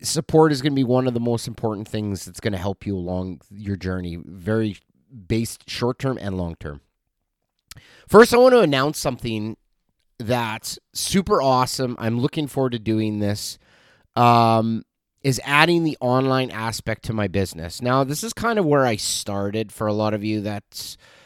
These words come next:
kind of followed me over the years. Uh, online fitness is kind of where I,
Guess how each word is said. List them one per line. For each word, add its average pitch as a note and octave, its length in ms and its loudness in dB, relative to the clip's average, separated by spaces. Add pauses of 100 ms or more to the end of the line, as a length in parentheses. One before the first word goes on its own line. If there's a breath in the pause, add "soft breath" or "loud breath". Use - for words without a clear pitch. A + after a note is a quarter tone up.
(120)
kind C3 160 2
of A#2 80 0
followed A2+ 540 2
me A2+ 240 -2
over G#2+ 280 0
the G2+ 140 -2
years. G2 640 -2 (1120)
Uh, A2 280 2
online E3+ 420 4
fitness D3 340 -2
is A#2+ 80 -10
kind C3+ 200 0
of A#2 40 2
where A#2+ 160 4
I, A2+ 200 2